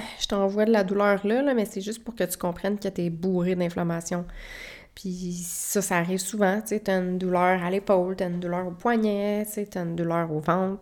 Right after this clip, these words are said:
t'as une douleur à la vessie, t'as, tu sais, c'est pas comme quelque chose que, tu sais, tu vas consulter le médecin pour ça ou que, tu sais, il t'empêche de vivre ou, tu sais, c'est juste comme soit un gros inconfort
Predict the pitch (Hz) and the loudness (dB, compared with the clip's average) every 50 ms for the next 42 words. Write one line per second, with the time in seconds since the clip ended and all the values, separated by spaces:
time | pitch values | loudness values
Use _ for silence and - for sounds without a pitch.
0 | - - - - - 180 185 175 170 170 175 175 165 165 160 156 165 160 151 - | -8 -10 -8 -8 -6 -6 -6 -4 -2 -2 -2 -4 -4 -6 -6 -4 -4 -4 -2 -2
1 | - - 247 240 233 226 220 226 220 - 175 165 175 170 - - _ _ _ _ | -2 0 0 2 2 2 0 0 0 -2 -2 -2 -2 -6 -12 -20 _ _ _ _
2 | _ _ _ _ - - - _ _ _ _ _ _ - - - - - - - | _ _ _ _ -20 -20 -20 _ _ _ _ _ _ -20 -20 -20 -20 -10 -2 -2
3 | 226 233 226 226 - 294 311 269 240 226 220 226 190 180 - - 208 202 214 226 | 0 0 0 2 2 2 4 4 4 4 4 2 0 0 2 2 2 4 2 2
4 | 220 - - 165 160 160 165 - - - - - - - - - - - - - | 0 0 -2 -2 -2 -2 -4 -8 -14 -20 -20 -20 -20 -20 -20 -20 -20 -20 -14 -6
5 | - 208 196 - 180 185 180 180 196 190 185 - 180 180 - 196 190 190 185 175 | -2 -2 -2 0 0 -2 0 2 2 0 0 0 -4 0 0 2 2 2 2 0
6 | 180 - 208 190 196 - - - - 196 196 190 196 202 196 190 185 185 - 190 | 0 -2 -4 -4 -4 -8 -6 -2 2 2 4 4 4 2 2 2 0 -2 -2 -2
7 | 185 180 180 180 - 190 180 180 175 165 165 - - 175 170 175 170 160 - 202 | -2 -2 -2 -4 -6 -6 -6 -4 -6 -6 -4 -4 -4 -2 0 0 0 0 0 0
8 | 202 202 202 202 202 196 196 190 175 170 165 170 175 180 185 - - - - - | 0 0 -2 -2 -4 -4 -4 -4 -4 -4 -4 -4 -6 -8 -8 -10 -14 -18 -18 -8
9 | - - 240 247 - 226 202 190 196 226 233 226 208 190 196 202 202 208 214 226 | -2 0 0 0 2 0 0 2 2 2 0 0 0 0 0 0 -2 -2 -2 -4
10 | 233 233 233 - - - - - - - - _ _ - - - 269 262 233 202 | -4 -6 -8 -14 -20 -20 -20 -20 -20 -20 -20 _ _ -6 2 4 6 8 8 8
11 | 180 170 165 170 170 185 175 170 170 190 220 233 226 226 190 190 190 190 185 180 | 8 6 4 4 0 0 0 2 2 2 2 4 4 4 2 2 2 2 0 0
12 | 175 - 185 180 185 208 233 240 240 | 2 4 6 6 8 6 6 4 2